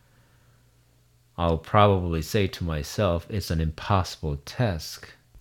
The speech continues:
How can just one priest can convert a town? Saint Paul did not stop preaching,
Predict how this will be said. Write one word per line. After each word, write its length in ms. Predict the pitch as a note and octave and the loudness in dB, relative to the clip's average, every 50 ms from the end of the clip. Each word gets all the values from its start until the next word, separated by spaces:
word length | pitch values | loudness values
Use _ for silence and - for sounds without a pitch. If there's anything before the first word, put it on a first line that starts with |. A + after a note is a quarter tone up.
| - - - _ _ _ _ _ _ _ _ _ _ _ _ _ _ _ _ | -20 -20 -20 _ _ _ _ _ _ _ _ _ _ _ _ _ _ _ _
How 300 | - - B2+ C3+ D3+ D3+ | -2 2 4 4 4 2
can 640 | D3+ - - C3 B2 A#2 A2+ A2 A#2+ B2 C3+ B2+ G#2 | 0 2 4 6 6 8 6 4 2 0 -2 -6 -6
just 440 | - - A2 G#2 G#2 G2+ - - A2 | -2 2 2 4 4 2 0 -4 -4
one 440 | G2+ F2+ F#2+ G#2 A2 A#2+ A#2+ A#2 | -2 2 2 4 4 4 2 0
priest 800 | A#2 - - - - C#3+ C#3 B2+ G2+ E2+ - - - - - - - _ _ _ _ _ _ _ _ _ _ | -2 -4 -10 -6 0 2 2 2 2 0 -4 -8 -10 -12 -12 -12 -14 _ _ _ _ _ _ _ _ _ _
can 420 | - - - B2+ B2 A#2 A#2 A#2+ A#2 | -8 -2 2 2 4 4 2 0 -2
convert 840 | - - G#2+ G2+ F#2 F#2 F#2+ A2+ C3+ B2 F#2 - - - - - - _ _ _ _ _ _ - | -2 0 2 2 2 2 2 2 2 2 2 -2 -6 -10 -12 -12 -12 _ _ _ _ _ _ -6
a 80 | G2 | -6
town? 680 | E2 - - - - G#2+ A2+ A#2+ A2 F#2 D#2+ D#2 D#2+ - - - _ _ _ _ _ _ _ _ _ _ _ _ _ _ _ _ _ _ _ _ _ _ _ _ _ _ _ _ _ _ _ _ _ _ _ _ _ _ _ _ _ _ _ _ _ _ _ _ _ _ _ _ _ _ _ _ | -6 -6 -6 -2 0 2 2 2 0 0 -2 -4 -8 -12 -16 -20 _ _ _ _ _ _ _ _ _ _ _ _ _ _ _ _ _ _ _ _ _ _ _ _ _ _ _ _ _ _ _ _ _ _ _ _ _ _ _ _ _ _ _ _ _ _ _ _ _ _ _ _ _ _ _ _
Saint 380 | - - - D3 D#3 E3+ F3 - | -10 -2 0 2 2 2 0 0
Paul 240 | - E3 E3 E3 D#3 | 2 2 4 4 2
did 280 | C3 - C3 C3 A#2+ | 4 4 4 4 4
not 240 | A#2 A2+ A#2 - - | 2 2 0 0 -2
stop 440 | - - - A#2+ A2+ A2 A2 - - | -6 -4 -2 0 0 0 -2 -6 -10
preaching, 760 | - - B2+ B2+ B2 B2 - - F2+ E2 D#2+ D#2+ D#2+ E2+ | -4 0 0 0 0 -2 -4 -2 -2 0 0 -2 -2 -4